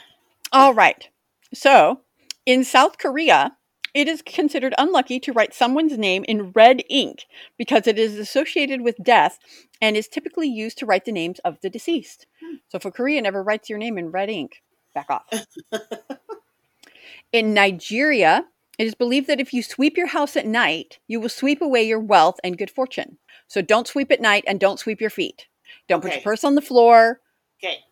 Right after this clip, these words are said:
Speaker 1: Don't leave your hat on the bed.
Speaker 2: Okay. And don't get my name written in red.
Speaker 1: Right. In Ireland, finding a four-leaf clover is believed to bring good luck. Each leaf represents something. One is faith, one, another is hope,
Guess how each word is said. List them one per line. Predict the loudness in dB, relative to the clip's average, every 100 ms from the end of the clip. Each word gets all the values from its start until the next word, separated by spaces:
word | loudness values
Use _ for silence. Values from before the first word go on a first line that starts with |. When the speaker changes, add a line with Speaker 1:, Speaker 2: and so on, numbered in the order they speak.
| _ -2
Speaker 1:
Don't | 0
leave | 0
your | 0
hat | 4 4
on | 4
the | 0 -2
bed. | 6 8 10 8 6 4 -12 _ _ _ -16
Speaker 2:
Okay. | -12 -12 -16 _ _ _ -6
And | -6 -4
don't | -6 -6
get | -6
my | -4
name | -4 -6 -8
written | -12 -12
in | -14 -14
red. | -14 -16 -18 _ _ _ -18
Speaker 1:
Right. | 0 2 2 -2 -20 _ _ _ _ -20 -20 -10
In | -2 2
Ireland, | 4 4 2 -2 -6 -2
finding | 0 0 -2
a | -4
four-leaf | 0 0 0 -2 -6
clover | 0 0 2 -2
is | -4
believed | -8 -8 -8 -8
to | -10
bring | -8 -6 -6
good | -4 -4 2
luck. | 2 2 _
Each | -12 -10 -10
leaf | -10 -10 -2
represents | 0 0 -2 -2 -2 -4 -10 -20 _ _ _
something. | -6 -4 -4 -6 -8 _ _ _ _
One | 0 0
is | 0 -4
faith, | 2 2 2 -6 -10
one, | -6 -6 -6
another | -4 -2 -4
is | -6
hope, | -4 0 0 -2